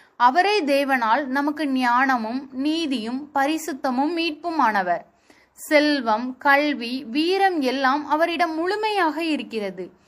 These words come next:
அதனால்தான் சாலமோன் ராஜா, "எனக்கு ஞானம் தாரும்" என்று விண்ணப்பம் பண்ணினான். கர்த்தர் அவன் கேளாத செல்வத்தையும் ஞானத்தையும் அளவில்லாமல் கொடுத்தார்.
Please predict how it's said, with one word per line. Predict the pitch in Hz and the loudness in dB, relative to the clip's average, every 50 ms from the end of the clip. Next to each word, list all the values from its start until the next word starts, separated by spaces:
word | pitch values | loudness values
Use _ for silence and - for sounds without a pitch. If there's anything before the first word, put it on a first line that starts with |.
| - - - - _ - | -20 -20 -20 -16 _ -2
அதனால்தான் | 269 277 269 381 403 427 403 370 359 330 349 359 320 - - | -2 2 2 2 2 4 2 2 4 2 2 0 0 -2 0
சாலமோன் | 294 269 247 247 262 262 262 269 240 | 2 2 4 4 2 0 0 -2 -2
ராஜா, | 214 208 190 180 185 - 214 226 254 285 | 0 0 0 0 -2 -2 0 0 2 2
"எனக்கு | 294 294 294 285 277 294 285 | 2 0 -2 -2 -2 -4 -4
ஞானம் | 262 262 262 254 269 302 339 339 311 | -2 -2 0 0 2 0 0 0 0
தாரும்" | 294 302 285 285 285 311 339 359 | 2 4 4 4 4 2 0 -2
என்று | 349 311 262 254 262 262 | -2 -2 -2 0 0 -2
விண்ணப்பம் | 254 247 254 269 320 320 320 320 294 262 | -2 -2 0 0 0 0 0 0 0 0
பண்ணினான். | 233 202 190 190 190 196 196 190 185 190 - - - - - - - - _ _ _ _ - | -2 -4 -6 -8 -6 -4 -4 -4 -6 -8 -12 -20 -20 -20 -20 -20 -20 -20 _ _ _ _ -2
கர்த்தர் | - 320 339 330 - 427 427 415 | 2 2 2 2 2 4 6 6
அவன் | 381 349 330 302 285 | 6 4 4 0 -2
கேளாத | 294 285 277 285 302 320 339 359 359 403 | -2 -2 -2 0 2 4 4 4 2 0
செல்வத்தையும் | 359 - - 311 285 269 285 277 - 254 226 208 226 254 262 247 254 | -4 -4 -4 -4 -4 -2 -4 -4 -4 -4 -6 -4 -6 -8 -6 -4 -4
ஞானத்தையும் | 262 277 277 285 320 349 359 359 294 - 285 247 220 220 240 254 254 - | -2 -2 0 2 2 4 2 2 0 0 -4 -4 -4 -6 -8 -10 -10 -6
அளவில்லாமல் | 220 240 254 294 320 339 359 359 349 349 349 370 392 381 311 | -4 -2 0 0 0 0 0 2 2 2 2 4 2 0 0
கொடுத்தார். | - 294 254 220 208 - 220 208 196 185 | 0 -2 -2 -2 -4 -4 -4 -4 -4 -4